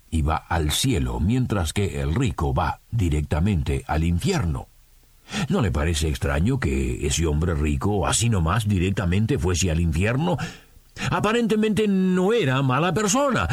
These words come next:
Daba la impresión de ser un ciudadano decente, perfectamente normal. Solo había un pequeño problema en su vida. Era tan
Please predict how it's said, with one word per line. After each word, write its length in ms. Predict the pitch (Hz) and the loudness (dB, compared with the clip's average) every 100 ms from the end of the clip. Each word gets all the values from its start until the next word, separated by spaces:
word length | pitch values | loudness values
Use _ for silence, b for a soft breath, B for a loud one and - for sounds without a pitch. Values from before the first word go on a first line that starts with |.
| B - | B 0
Daba 320 | 139 185 196 | 0 2 0
la 120 | 196 | 0
impresión 500 | 196 190 143 156 190 | 0 0 0 0 2
de 100 | 185 | 2
ser 240 | 113 160 | 2 2
un 160 | 208 196 | 2 0
ciudadano 640 | 170 190 147 151 190 190 | 2 2 2 2 2 2
decente, 640 | 151 160 269 269 147 143 | 2 2 2 2 2 0
perfectamente 720 | 143 170 135 185 175 170 185 196 | 0 0 0 0 0 0 0 0
normal. 560 | 170 131 80 64 64 - _ _ _ B B - | 2 0 0 -2 -4 -8 _ _ _ B B -4
Solo 360 | - 143 151 | 0 0 0
había 380 | - 82 92 110 - | -2 0 2 2 0
un 200 | 104 98 | 0 2
pequeño 460 | 87 90 80 82 | 0 0 0 0
problema 640 | 71 90 76 69 69 60 - | 0 0 0 0 -2 -4 -2
en 180 | 73 65 | -2 -2
su 140 | 69 | -2
vida. 340 | 73 64 58 - _ - _ _ - B B | -2 -2 -4 -10 _ -20 _ _ -20 B B
Era 320 | 117 90 65 | 0 0 0
tan 440 | 139 147 76 65 | 0 0 0 -2